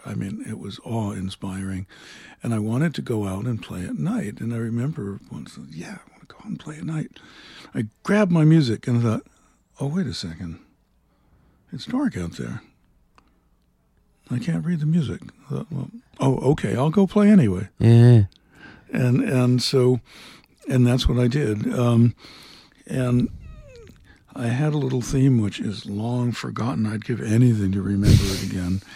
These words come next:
Speaker 1: But, you know, I don't know why it's, and, and, and I, um, created, um,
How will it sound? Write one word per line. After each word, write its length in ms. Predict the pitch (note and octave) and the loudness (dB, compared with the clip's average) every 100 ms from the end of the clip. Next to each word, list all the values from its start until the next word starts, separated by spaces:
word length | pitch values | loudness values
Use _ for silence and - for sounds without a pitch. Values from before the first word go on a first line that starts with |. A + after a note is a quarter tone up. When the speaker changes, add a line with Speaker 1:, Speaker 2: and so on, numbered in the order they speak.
| - - _ | -20 -20 _
Speaker 1:
But, 220 | - A2+ - | -8 -8 -6
you 100 | F4+ | -6
know, 140 | A2+ G2+ | -6 -4
I 140 | G#2 | -4
don't 100 | C3 | -4
know 120 | - G2+ | -2 -2
why 380 | G2 G#2 A#2 | -2 -2 -2
it's, 500 | G2 F#2+ - - - - _ _ C#5+ C5 A#4 - - - - - | -2 -2 -4 -10 -10 -16 _ _ _ _ _ -20 -20 -20 -20 -10
and, 380 | B2 A2+ A#2 A2+ | -4 0 0 0
and, 420 | - B2 B2 - | -2 2 2 2
and 420 | E3+ G#3 G#3+ D#3+ - - - _ - | 2 4 6 4 0 -16 -20 _ -6
I, 300 | D3 C#3 C#3 | -2 0 -2
um, 640 | - C3 C3+ C3+ C3+ F#3+ A4+ G#4+ _ _ _ - _ | -2 -2 0 0 -2 -4 -6 _ _ _ _ -20 _
created, 600 | - E3+ D3 D3 D3 C3 - | -8 -6 -4 -2 -2 -4 -6
um, 360 | - B2+ B2 | -4 -4 -2